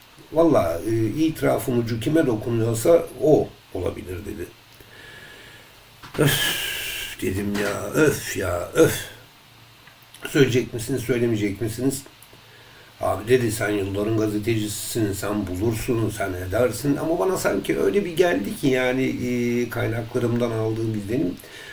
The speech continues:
bu terörle ilgili değil, daha çok, e, şeyle ilgili bir olay. E, bu yolsuzluklar, bilmem neler falan var ya. Onlarla, e, belki şeyle de ilgili olabilir, bu,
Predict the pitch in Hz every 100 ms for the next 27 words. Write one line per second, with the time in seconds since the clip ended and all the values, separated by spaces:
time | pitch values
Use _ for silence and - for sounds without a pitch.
0 | - - 147 147 143 151 170 143 139 139
1 | 135 127 123 123 139 139 117 - 143 143
2 | - - - 113 113 107 101 - 147 131
3 | 95 90 90 95 92 95 95 92 - -
4 | 104 101 101 107 120 123 110 110 104 95
5 | - 110 104 98 98 110 104 107 107 101
6 | 98 107 110 127 156 - - - - -
7 | - - - - - - 147 165 190 160
8 | 131 156 175 180 - 185 - 180 - 185
9 | 170 147 120 107 107 110 104 101 95 92
10 | 120 117 113 113